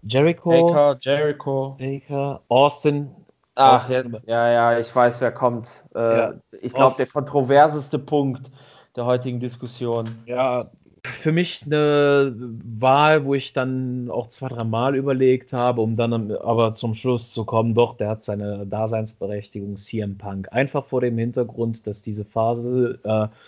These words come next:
Speaker 1: der Aufstieg C M Punks, äh, aus den Indies bis hin, äh, an die Spitze der W W E für mich so die interessanteste, äh, Geschichte war, die,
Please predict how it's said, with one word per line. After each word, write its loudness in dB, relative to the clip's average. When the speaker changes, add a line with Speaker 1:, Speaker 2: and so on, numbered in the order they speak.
Speaker 1:
der -2
Aufstieg 0
C -4
M 0
Punks, -4
äh, -10
aus -4
den 0
Indies -2
bis -6
hin, -2
äh, -6
an -6
die -4
Spitze -8
der 2
W -2
W -2
E 2
für -6
mich 0
so -4
die 0
interessanteste, 0
äh, 4
Geschichte -6
war, 2
die, -6